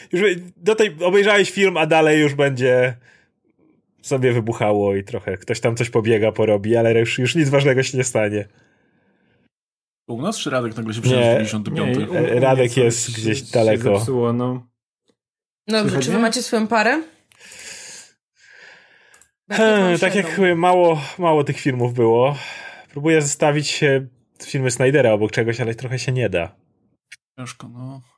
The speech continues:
Speaker 2: Civil War i Batman v Superman są
Speaker 1: Tak.
Speaker 2: podobne jednak tematycznie trochę, nie? Więc
Speaker 1: No, nieraz
Speaker 2: No, jakościowo,
Speaker 1: omawialiśmy to.
Speaker 2: jakościowo się bardzo różnią,
Speaker 1: Nie,
Speaker 2: ale
Speaker 1: nieraz
Speaker 2: one
Speaker 1: omawialiśmy.
Speaker 2: wyszły w tym samym roku, też było o tym konflikcie między dwoma bohaterami,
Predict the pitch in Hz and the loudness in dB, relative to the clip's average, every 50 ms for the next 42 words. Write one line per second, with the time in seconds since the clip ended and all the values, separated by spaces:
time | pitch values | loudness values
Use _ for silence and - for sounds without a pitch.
0 | _ - 160 156 - - 226 226 208 196 190 190 190 185 185 175 175 170 175 160 | _ -8 -6 -4 -2 0 0 2 2 4 4 4 4 2 2 0 -2 -2 -2 -2
1 | 151 143 131 - - 123 101 95 90 92 101 117 - - - 131 147 147 156 135 | -2 -4 -4 -6 -6 -6 -6 -6 -8 -10 -12 -14 -14 -6 0 2 4 4 2 2
2 | 120 117 113 113 113 107 - 120 110 110 107 113 107 - - 110 98 107 104 107 | 0 -4 -4 -4 -6 -6 -8 -10 -12 -12 -10 -10 -10 -10 -10 -10 -12 -12 -14 -14
3 | 104 110 127 156 185 185 - 156 147 143 135 - - - - _ _ - - 139 | -14 -14 -14 -16 -16 -18 -18 -18 -18 -16 -16 -16 -16 -16 -18 _ _ -8 -6 -4
4 | 147 147 147 147 147 147 151 147 139 139 139 147 156 160 175 170 170 175 175 202 | -2 0 0 2 2 2 2 0 -2 -6 -8 -6 0 2 2 4 4 2 2 0
5 | 175 165 175 196 220 220 202 175 185 208 151 151 - 139 131 127 127 143 220 208 | 0 2 2 2 4 4 2 2 2 0 0 2 2 2 4 4 4 2 0 -2
6 | 208 - 202 190 180 180 190 185 170 165 165 160 165 156 143 139 127 123 143 160 | -2 -4 -6 -8 -4 -4 -2 -2 -2 -2 -4 -2 -2 -4 -4 -4 -4 -2 -2 0
7 | 143 156 160 170 180 170 165 175 165 156 151 - 220 - 226 208 226 214 196 214 | 0 2 2 2 2 2 2 0 0 0 -2 -2 -2 -4 -4 -4 -4 -4 -2 -2
8 | 190 170 160 160 156 151 151 - - 160 151 - 180 180 190 202 185 185 165 147 | -2 0 0 0 0 0 -2 -2 -4 -4 -2 -4 -4 -4 -4 -4 -4 -4 -4 -6
9 | 151 131 - 160 135 - 147 139 135 131 135 135 139 139 135 127 131 135 131 - | -6 -6 -6 -8 -6 -6 -6 -6 -6 -6 -6 -4 -4 -4 -4 -4 -4 -4 -4 -2
10 | 139 131 127 127 123 123 123 123 123 | -2 0 0 0 0 -2 -4 -4 -6